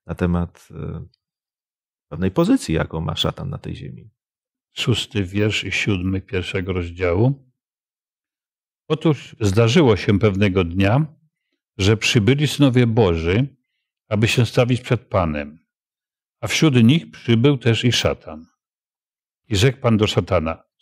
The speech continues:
Speaker 2: Skąd przybywasz? A szatan odpowiedział Panu, mówiąc: Wędrowałem po ziemi i przeszedłem ją wzdłuż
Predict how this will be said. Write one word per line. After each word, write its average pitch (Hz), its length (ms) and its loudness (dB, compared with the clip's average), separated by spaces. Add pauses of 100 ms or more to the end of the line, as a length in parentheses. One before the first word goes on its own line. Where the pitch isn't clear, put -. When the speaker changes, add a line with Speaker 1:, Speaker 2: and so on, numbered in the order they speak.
(120)
Speaker 2:
Skąd 185 160 2
przybywasz? 85 760 -2 (1040)
A 107 80 -2
szatan 139 440 0
odpowiedział 113 600 2
Panu, 110 360 4
mówiąc: 85 640 0 (500)
Wędrowałem 135 840 4
po 104 220 -2
ziemi 131 680 2 (340)
i 120 100 0
przeszedłem 151 800 2
ją 123 380 4
wzdłuż 98 920 0